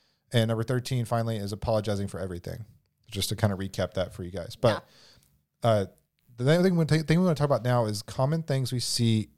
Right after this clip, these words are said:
Speaker 1: weak-minded people say particularly.
Speaker 2: Yeah, just to kinda give you some ideas of, you know, what that sounds like. So,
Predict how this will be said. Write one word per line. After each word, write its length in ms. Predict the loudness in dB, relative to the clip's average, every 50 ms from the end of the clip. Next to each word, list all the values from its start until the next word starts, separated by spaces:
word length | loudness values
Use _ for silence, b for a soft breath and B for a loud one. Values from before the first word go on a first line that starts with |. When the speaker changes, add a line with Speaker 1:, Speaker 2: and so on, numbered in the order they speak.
| _ _ _ _ _ _
Speaker 1:
weak-minded 520 | 0 0 0 2 2 2 2 2 -2 -4
people 440 | -6 -10 -10 -6 -6 -6 -6 -8 -10 _
say 600 | -2 0 0 0 0 0 4 4 4 4 4 0
particularly. 680 | -4 -6 -10 -10 -10 -12 -12 -10 -10 -8 -8 -8 -10 -12 -14 _ _ -2
Speaker 2:
Yeah, 140 | 0 0
just 180 | 0 0 -2 -4
to 60 | -4 -4
kinda 200 | -2 -2 -2 -2
give 160 | -2 -4 -4
you 40 | -6
some 160 | -8 -6 -8 -6
ideas 440 | -6 -6 -6 -4 -2 -4 -4 -4 -6 -4
of, 220 | -4 -4 -2 -4
you 100 | -6 -4
know, 100 | -4 -2
what 160 | -4 -4 -4
that 180 | -4 -6 -8 -8
sounds 320 | -8 -8 -8 -8 -8 -8
like. 220 | -8 -10 -10 -10 -8
So, 240 | -2 -2 -2 -2